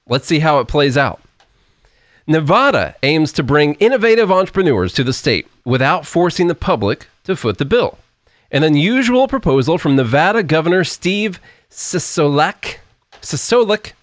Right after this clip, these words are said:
Sisolak may help attract, um, to his state some tech companies fleeing from Silicon Valley, while also making Nevada a positive model for experimental government.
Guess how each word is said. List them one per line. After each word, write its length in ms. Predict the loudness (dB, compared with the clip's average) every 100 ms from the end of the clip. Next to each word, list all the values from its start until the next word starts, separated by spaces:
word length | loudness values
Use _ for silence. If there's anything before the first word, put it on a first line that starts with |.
| _ _
Sisolak 600 | -8 -2 0 0 -2 -6 _ _ _ _ -20 -8
may 280 | 0 2 4
help 240 | 2 2 0
attract, 640 | -4 -2 0 0 -6 -18 _ _ _ _ _
um, 120 | -16 -16 _
to 120 | -2 0
his 240 | 0 0
state 320 | -2 -2 -2
some 160 | -2 -2
tech 240 | -2 -2
companies 440 | -2 -2 0 -2 -2
fleeing 400 | -2 0 0 0
from 160 | -2
Silicon 520 | -2 -2 0 0 0 2
Valley, 300 | 0 -2 -8 _ -20 -16 -2
while 180 | 2
also 280 | 2 2 2
making 300 | 0 2 0
Nevada 520 | 2 2 2 2 0 -2
a 100 | -4
positive 500 | -2 0 0 -2 0
model 300 | 0 0 -2
for 220 | -2 -4
experimental 800 | -4 -6 -2 2 2 2 0 0
government. 440 | 0 0 0 -4